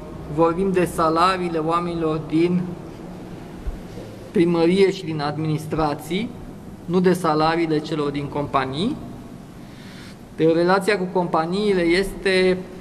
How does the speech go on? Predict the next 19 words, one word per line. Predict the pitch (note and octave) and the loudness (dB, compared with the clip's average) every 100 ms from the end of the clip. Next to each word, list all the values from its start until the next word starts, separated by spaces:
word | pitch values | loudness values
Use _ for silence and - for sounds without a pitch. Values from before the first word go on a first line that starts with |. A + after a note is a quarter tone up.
| - | -4
relația | D#3+ E3 F#3 F#3 F3 | 0 2 2 2 0
contractuală | F3 D#3+ D#3 D#3 D#3 E3 F#3 G3 F3+ | 0 -2 2 2 2 2 4 4 4
între | F3+ F3 | 2 2
Primăria | E3+ E3 D#3+ E3+ E3 | 2 2 2 0 0
Capitalei | D#3+ D3 D3+ D#3 D#3 | 0 -2 0 2 2
sau | D#3 D#3 | 2 2
administrații | D3 D3 D3+ D3+ D3+ G#3+ G#3 F#3 | 2 0 -4 -4 -2 -2 -2 -4
și | F3+ | -4
societăți | F3+ F3 F3 F3 F3 | -2 -2 0 -2 0
comerciale. | - E3 D#3+ D#3+ - C3+ B2 B2 | 0 2 2 0 0 2 2 -2
Deci | C3 | -4
salariile | - - - C#3 D#3 E3 D#3 | -4 -6 0 2 2 2 0
din | D3+ | 0
companii | D#3 D#3 D#3 D3 D#3 F#3+ F3+ D3+ | -2 -4 0 0 0 -2 -4 -2
vin | E3+ F3+ | 0 2
în | D#3+ | 2
prețul | D#3 F3+ F3 D#3+ | 2 2 2 2
acesta | C#3+ C#3+ E3 - D3+ | 2 2 -2 0 0
de | C#3 D3 D3+ | 2 2 2